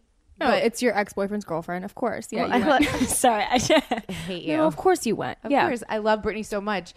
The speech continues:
Speaker 1: Avi. <laughs>
Speaker 2: We get there. We don't get a table, our table that we were promised,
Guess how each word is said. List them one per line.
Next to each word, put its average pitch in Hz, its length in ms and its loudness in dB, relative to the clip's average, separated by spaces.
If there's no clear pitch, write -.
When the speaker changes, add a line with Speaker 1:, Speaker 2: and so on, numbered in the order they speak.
Speaker 1:
Avi. 208 520 4
<laughs> 214 300 0
Speaker 2:
We 254 120 6
get 269 240 4
there. 202 440 2
We 226 200 0
don't 330 160 2
get 330 140 -2
a 247 60 -2
table, 214 440 -2
our 196 160 2
table 208 360 0
that 202 160 0
we 185 180 -4
were 180 140 0
promised, 180 760 -4